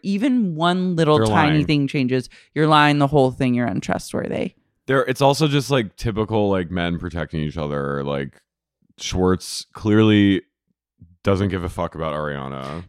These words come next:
Speaker 1: No, and he doesn't give a fuck about
Speaker 2: <clears throat>
Speaker 1: that business. You think either of them actually give a fuck about their restaurant?
Speaker 2: No,
Speaker 1: They
Speaker 2: and
Speaker 1: don't even know what the fuck they're doing.
Speaker 2: I don't think Schwartz even gives a fuck about Sandoval. Really. My mom, actually, Dorothy,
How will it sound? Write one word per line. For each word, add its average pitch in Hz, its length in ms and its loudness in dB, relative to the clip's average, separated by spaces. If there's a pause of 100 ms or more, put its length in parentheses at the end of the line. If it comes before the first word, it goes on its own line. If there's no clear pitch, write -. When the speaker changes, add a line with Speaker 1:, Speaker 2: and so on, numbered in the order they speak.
Speaker 1:
No, 240 100 6
and 226 100 6
he 214 160 2
doesn't 220 220 2
give 165 80 -2
a 160 80 4
fuck 147 300 2
about 135 220 4
Speaker 2:
<clears throat> - 0 -
Speaker 1:
that 127 220 0
business. 147 480 0
You 208 100 4
think 262 340 6
either 180 320 6
of 196 120 2
them 165 240 4 (100)
actually 165 460 2
give 151 220 2
a 139 100 4
fuck - 640 0
about 135 440 2
their 139 180 4
restaurant? 175 800 2 (160)
Speaker 2:
No, 139 240 4
Speaker 1:
They 208 80 8
Speaker 2:
and 214 60 6
Speaker 1:
don't 294 160 6
even 262 160 6
know 262 100 6
what 262 120 2
the 175 100 2
fuck - 480 0
they're 196 180 2
doing. 151 800 2 (180)
Speaker 2:
I 135 120 2
don't 208 120 2
think 220 140 2
Schwartz 165 260 -2
even 156 160 2
gives 135 160 0
a 127 40 -2
fuck 123 240 -4
about 123 200 -2
Sandoval. 76 880 -8 (540)
Really. 85 580 0 (640)
My 117 180 2
mom, 110 480 4
actually, 120 400 -4
Dorothy, 95 640 -8